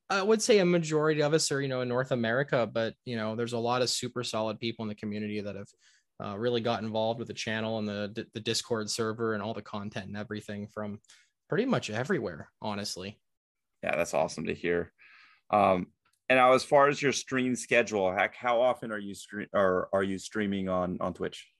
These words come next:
Speaker 1: Uh, so as of right now, I'm streaming between five to six days a week.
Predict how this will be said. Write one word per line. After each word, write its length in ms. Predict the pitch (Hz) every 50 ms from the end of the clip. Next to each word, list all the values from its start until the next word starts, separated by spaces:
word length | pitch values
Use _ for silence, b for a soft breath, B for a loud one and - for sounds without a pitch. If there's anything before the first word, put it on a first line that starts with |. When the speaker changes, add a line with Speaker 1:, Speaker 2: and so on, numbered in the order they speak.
| _ _ _ _ -
Speaker 1:
Uh, 300 | - 135 139 143 151 147
so 240 | 143 - - 190 180
as 280 | - 185 196 226 220 247
of 180 | 269 226 208
right 260 | 190 180 175 175 147
now, 480 | 147 143 135 123 117 117 117 117 123 117
I'm 220 | 117 123 127 131 123
streaming 480 | - - - 147 143 139 139 139 135 143 135
between 440 | 127 139 - - 147 139 135 131 127 123
five 360 | - - 143 147 170 185 180
to 60 | 175
six 300 | - - - 156 143 -
days 220 | - 131 123 120 117
a 60 | 113
week. 300 | 98 98 104 104 -